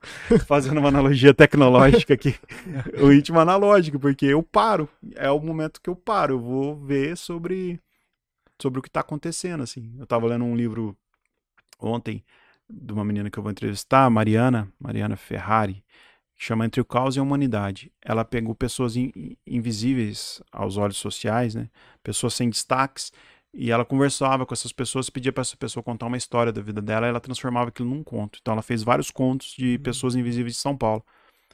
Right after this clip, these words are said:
Speaker 1: É incrível, é, é lindo isso. Qual outro, outra sensação a gente teria? Às vezes você vai ver isso num, num site, você vai, "Ah, que legal, deixa eu ver." Aí lê um pouquinho um, lê um pouquinho outro, lê um pouquinho, "Ah,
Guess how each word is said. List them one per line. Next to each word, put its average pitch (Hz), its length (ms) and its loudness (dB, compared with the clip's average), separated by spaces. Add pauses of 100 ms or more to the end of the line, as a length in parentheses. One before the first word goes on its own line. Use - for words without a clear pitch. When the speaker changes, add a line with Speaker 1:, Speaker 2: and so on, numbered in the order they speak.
(180)
Speaker 1:
É - 80 -10
incrível, 214 460 -2
é, 123 320 -4
é - 40 -6
lindo 160 340 -6
isso. - 320 -10 (420)
Qual 175 220 0
outro, 160 760 -2
outra 135 260 -6
sensação 127 420 -10
a 123 40 -6
gente 120 180 -10
teria? 113 340 -8 (240)
Às 113 140 -6
vezes 127 160 -2
você - 80 -4
vai 143 160 2
ver 135 240 0
isso 127 220 -6
num, 107 560 -4
num 110 180 -2
site, 160 540 -4
você - 160 -4
vai, 147 200 0
"Ah, 185 200 2
que - 80 -4
legal, 170 260 4
deixa 160 220 -2
eu - 20 -4
ver." 151 100 6
Aí 147 140 6
lê 165 80 0
um 175 120 -2
pouquinho 160 420 -2
um, 214 160 0
lê 196 80 0
um 185 60 -2
pouquinho 165 340 -4
outro, 180 200 -4
lê 175 60 -4
um - 20 -6
pouquinho, 160 240 -8
"Ah, 180 160 -6